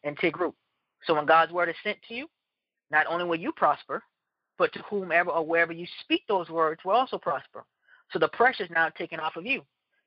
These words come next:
Some things will manifest through your words, and other times it's manifested through your actions. So either way, you cannot afford to be silent because you were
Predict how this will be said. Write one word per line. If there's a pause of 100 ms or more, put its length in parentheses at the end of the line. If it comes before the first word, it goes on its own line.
(140)
Some
things
will
manifest (120)
through
your
words, (720)
and
other
times
it's
manifested
through
your
actions. (560)
So
either
way,
you
cannot
afford
to
be (120)
silent (340)
because
you
were